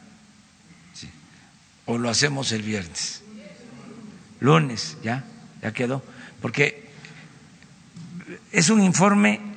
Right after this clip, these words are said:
detallado de todo lo que tiene que ver con seguridad.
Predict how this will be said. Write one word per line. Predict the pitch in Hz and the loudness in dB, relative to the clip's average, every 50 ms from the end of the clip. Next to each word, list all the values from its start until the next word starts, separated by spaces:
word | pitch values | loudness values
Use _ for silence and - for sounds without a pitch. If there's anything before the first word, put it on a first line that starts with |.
| - - - - - - - - - - - - - - - - - - - | -14 -16 -18 -20 -20 -20 -20 -20 -20 -20 -20 -20 -20 -20 -20 -20 -20 -16 -8
detallado | 139 123 151 - - 139 139 139 139 123 - - - - - - - - - - - - - - - - - - - - _ - - - - - - 98 - 101 107 | 0 0 0 2 2 2 4 4 2 2 2 -2 -12 -18 -20 -20 -20 -20 -20 -20 -20 -20 -20 -20 -20 -20 -20 -20 -20 -20 _ -20 -20 -20 -20 -20 -20 -20 -18 -12 -6
de | 110 117 120 123 131 131 - - - - - - - - - - - - | -4 -2 0 0 -2 -2 -4 -8 -18 -20 -20 -20 -20 -20 -20 -20 -6 2
todo | - 170 190 202 202 190 | 4 4 4 4 2 0
lo | 180 151 | 0 -2
que | - 123 113 | -4 -6 -6
tiene | 110 143 143 135 123 | -4 -4 -4 -4 -4
que | - 113 110 | -4 -4 -4
ver | 113 113 117 | -4 -6 -6
con | - 107 101 | -8 -8 -8
seguridad. | - - - - 76 - - - - - | -8 -8 -8 -14 -14 -14 -14 -14 -14 -16